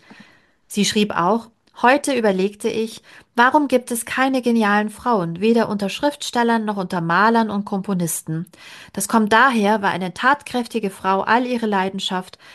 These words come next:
alle Fähigkeiten an die Familie, die Liebe, ihren Mann verschwendet und vor allem an die Kinder. Ihre übrigen Fähigkeiten verkümmern, bilden sich nicht heraus oder bleiben in den Ansätzen stecken.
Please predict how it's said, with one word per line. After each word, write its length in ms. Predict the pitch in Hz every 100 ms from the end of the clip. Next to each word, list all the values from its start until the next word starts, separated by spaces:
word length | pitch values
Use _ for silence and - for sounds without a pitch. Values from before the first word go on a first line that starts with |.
| -
alle 260 | - 254 262
Fähigkeiten 840 | 240 233 226 220 202 185 190 190
an 140 | 170 170
die 100 | 175
Familie, 560 | 170 175 196 233 233
die 120 | 196 180
Liebe, 320 | 185 220 233
ihren 480 | 220 - 185 175 170
Mann 260 | 156 170
verschwendet 680 | 160 147 - 135 147 143 - - - - -
und 160 | 269 294
vor 180 | 233 190
allem 220 | 196 220
an 140 | 190 190
die 120 | 202
Kinder. 460 | - 202 170 151 - - - -
Ihre 220 | 247 254
übrigen 420 | - 302 294 269
Fähigkeiten 720 | 240 285 262 - 226 214 214
verkümmern, 600 | 208 208 - 240 185 165 170
bilden 260 | 196 208
sich 240 | 196 196 196
nicht 240 | 202 -
heraus 400 | 175 175 208 262
oder 160 | 247 202
bleiben 420 | 180 160 170 214
in 140 | 208 190
den 120 | 214
Ansätzen 540 | - 165 165 151 - 156
stecken. 460 | - 151 165 165